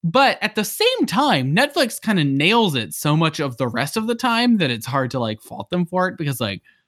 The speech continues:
there are some where, like, even the, like, light, sort of low stakes earnestness of it all does not work. Um, and, you know, it, not the ones produced by Netflix as much, but, like, things like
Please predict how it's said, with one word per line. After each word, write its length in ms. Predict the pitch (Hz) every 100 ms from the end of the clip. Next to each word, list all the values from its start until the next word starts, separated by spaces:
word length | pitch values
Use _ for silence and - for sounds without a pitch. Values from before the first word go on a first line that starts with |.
| _ _ _ _ _ - -
there 220 | 170 330
are 60 | 359
some 400 | - 214 226 226
where, 180 | 202 170
like, 260 | 143 127 -
even 260 | 160 175
the, 120 | 156
like, 280 | 131 117 107 _
light, 680 | 143 135 135 135 139 - - _ -
sort 220 | - 151
of 100 | 123
low 340 | 117 120 127 123
stakes 580 | - 127 120 127 - -
earnestness 1400 | 117 113 117 - - - _ _ _ _ 160 160 165 165 -
of 180 | 180 170
it 80 | 180
all 420 | 180 180 190 190 156
does 240 | 139 113
not 300 | 123 113 107
work. 420 | 107 107 165 202 - _ - _ _ _ _ _
Um, 380 | 110 92 85 107 -
and, 280 | 120 117 110 _
you 160 | 151 117
know, 300 | 101 87 -
it, 200 | - 98 _ _ _ _ _ _ _ -
not 380 | 160 160 165 156
the 60 |
ones 240 | 143 135 -
produced 360 | 127 127 117
by 100 | 120
Netflix 440 | 110 92 110 104 107
as 140 | 104
much, 240 | 98 98
but, 120 | 123 113
like, 200 | 117 110
things 320 | 160 156 147
like 180 | 123